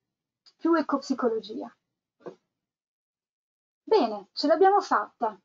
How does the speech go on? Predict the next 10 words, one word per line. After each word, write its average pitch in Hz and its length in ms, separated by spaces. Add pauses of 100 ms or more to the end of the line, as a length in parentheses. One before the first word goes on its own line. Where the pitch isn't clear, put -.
(260)
Siamo 285 300
arrivati 302 420
alla 277 120
fine 269 260
anche 262 180
di 247 100
questo 254 360
secondo 233 560
webinar 330 680 (1000)
e 240 760